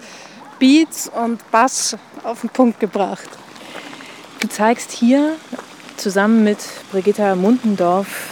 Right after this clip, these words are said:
Speaker 2: der Komponistin, ein, eine Performance, die heißt Sky and Heaven. Und die findet hier in der Galerie in unserem Rücken statt.
Speaker 1: Mhm.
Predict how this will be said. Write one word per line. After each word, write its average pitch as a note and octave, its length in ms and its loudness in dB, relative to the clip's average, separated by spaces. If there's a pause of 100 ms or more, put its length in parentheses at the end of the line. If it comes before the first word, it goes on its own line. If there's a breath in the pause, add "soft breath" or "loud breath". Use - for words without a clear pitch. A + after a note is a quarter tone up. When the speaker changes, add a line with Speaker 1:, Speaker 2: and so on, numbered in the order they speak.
(140)
Speaker 2:
der F3 260 0
Komponistin, G3 1080 -2 (360)
ein, F3 640 0 (120)
eine F3+ 160 2
Performance, F#3+ 880 0
die F#3 160 -2
heißt F#3+ 420 -2 (160)
Sky G#3+ 680 0 (120)
and F#3 140 -8 (100)
Heaven. C#3 460 -6 (1040 loud breath)
Und E3+ 140 -4
die F3+ 80 -2
findet G#3 260 2
hier - 160 -2
in G3 80 2
der F#3+ 100 4
Galerie G#3 640 2 (360)
in F#3 100 -4
unserem F3 280 -2
Rücken G3 260 0
statt. F3 300 -4 (200)
Speaker 1:
Mhm. B3 140 -8